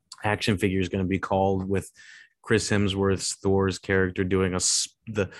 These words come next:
the Van Damme split <laughs> at the beginning of this gay ro-, the gay rock, uh, attire. <laughs> And I don't mean that bad. I'm just saying he's a little bit, a little bit fruity in it. Um, actually, I think it was, uh,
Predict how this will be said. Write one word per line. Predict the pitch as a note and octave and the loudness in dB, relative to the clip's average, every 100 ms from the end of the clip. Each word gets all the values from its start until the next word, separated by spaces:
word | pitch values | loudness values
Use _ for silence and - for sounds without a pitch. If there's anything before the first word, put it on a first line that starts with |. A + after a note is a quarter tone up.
| - | -2
the | G#2+ | -2
Van | G2 A2 G#2 G#2 | 2 2 2 2
Damme | G2+ G2 G2 | 2 0 -2
split | F#2 - - G#2 G2 F#2+ - - | 0 -2 0 0 2 0 -2 -10
<laughs> | |
at | - - | -10 -4
the | |
beginning | A2 A#2 - C#3+ A#2+ B2 | 0 0 2 2 2 -2
of | G#2 | -4
this | A#2 A#2 - - E3+ A#3 G#3 D3+ - | -6 -6 -14 -12 -4 -2 0 -4 -2
gay | G2+ G2+ | 2 2
ro-, | G2 G2 F2+ | 2 -2 -2
the | G#2 | 0
gay | G2+ G2+ | 2 2
rock, | G2 G2 F#2+ F#2 - | 2 0 -2 -2 -2
uh, | F#2+ F#2 F#2 F#2 - - - - - - | 2 2 0 -4 -14 -20 -20 -20 -20 -8
attire. | F#2 G#2 F#2 F#2 F#2+ G2 A2+ C#3 | -6 -2 0 0 0 -2 0 0
<laughs> | - E3 - D3+ D3 C#3 - _ _ _ - C#3 | 2 2 4 2 0 -4 -6 _ _ _ -16 -2
And | A2 | 0
I | |
don't | A2+ C3 C#3 | 2 4 4
mean | C3+ A#2+ | 2 2
that | A2 G2+ | -2 -4
bad. | A2+ A#2 G#2 | -2 0 0
I'm | G#2 | -2
just | G#2+ G#2 | -4 -4
saying | A2 A2 G2 | -2 -2 -2
he's | F#2+ F#2+ | -2 -4
a | G2 | -4
little | G2+ G#2+ | -2 -2
bit, | G#2 G2 | 0 -4
a | - _ - - _ | -6 _ -20 -20 _
little | A2 G#2+ | -6 -2
bit | G#2+ F2+ | -4 -4
fruity | A2+ A2+ F#2+ | -4 -2 0
in | F2+ | -2
it. | F2+ _ _ _ _ | -4 _ _ _ _
Um, | F#2+ F#2 F2+ F2 - _ _ _ _ _ _ _ _ - | -2 0 0 -2 -6 _ _ _ _ _ _ _ _ -4
actually, | A2+ - A#2+ G#2 | -2 0 2 2
I | |
think | F#2+ G#2+ G2 | 2 -2 -2
it | F#2+ - | -4 -4
was, | F#2+ F#2 F2 | -6 -4 -4
uh, | F#2 F2 F2 | -6 -6 -8